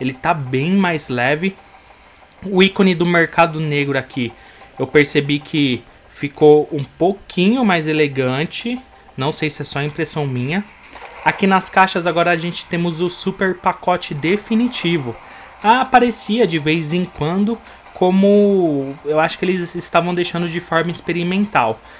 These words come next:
mas agora tá inserido de uma vez por todas aqui no jogo. E você pode, é, pegar diagramas aí de armas da classe de, de divisão alta, né?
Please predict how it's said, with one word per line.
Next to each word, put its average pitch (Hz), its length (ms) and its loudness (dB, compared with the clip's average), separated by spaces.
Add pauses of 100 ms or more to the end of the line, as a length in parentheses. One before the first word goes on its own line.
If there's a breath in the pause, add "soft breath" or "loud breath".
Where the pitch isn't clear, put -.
(140 loud breath)
mas 147 160 0
agora 151 300 4
tá 165 340 2 (240 loud breath)
inserido 151 540 -2
de 139 100 -4
uma 170 180 -2
vez 147 500 -2 (100)
por 185 160 -2
todas 151 400 0
aqui 139 180 -6
no 143 180 -2
jogo. 147 460 0 (380)
E 160 200 -2
você 170 240 -6
pode, 156 480 0 (400 loud breath)
é, 135 120 0
pegar 143 320 2
diagramas 151 640 0
aí 135 180 -2
de 147 360 -6 (260 loud breath)
armas 135 560 0
da 123 320 2
classe 123 880 -4 (380 loud breath)
de, 202 260 -4
de 190 220 -2
divisão 196 560 0
alta, 139 420 2
né? 120 260 -2